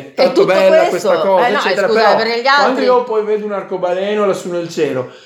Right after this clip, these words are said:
Speaker 2: come faccio?" Mica posso andare su a vedere le goccioline piuttosto che
Speaker 1: C'è
Speaker 2: i
Speaker 1: la
Speaker 2: cristalli.
Speaker 1: gocciolina, c'è il cristallo.
Speaker 2: Eh,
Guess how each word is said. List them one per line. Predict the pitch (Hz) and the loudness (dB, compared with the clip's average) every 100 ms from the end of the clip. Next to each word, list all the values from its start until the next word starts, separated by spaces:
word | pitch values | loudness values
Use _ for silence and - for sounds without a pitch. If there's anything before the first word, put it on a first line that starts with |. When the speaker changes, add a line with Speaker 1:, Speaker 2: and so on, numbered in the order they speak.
| - _ _ | -20 _ _
Speaker 2:
come | - 277 320 | -2 2 2
faccio?" | 302 302 233 180 | 2 2 2 0
Mica | 190 202 | -2 0
posso | 202 196 | 0 0
andare | 202 196 190 | 2 0 0
su | 208 | 0
a | |
vedere | 196 190 190 180 | 2 2 2 2
le | 170 | 2
goccioline | 170 170 170 180 196 190 190 185 | 0 2 2 2 2 4 4 2
piuttosto | 185 160 185 170 170 | -2 0 0 0 0
che | 214 | 0
Speaker 1:
C'è | |
Speaker 2:
i | |
Speaker 1:
la | 226 | 2
Speaker 2:
cristalli. | 214 214 202 180 180 180 | 0 -2 -2 0 0 0
Speaker 1:
gocciolina, | 185 185 | -2 -2
c'è | 190 | -4
il | |
cristallo. | 185 185 180 160 - - | -6 -6 -4 -4 -6 -8
Speaker 2:
Eh, | 185 | -6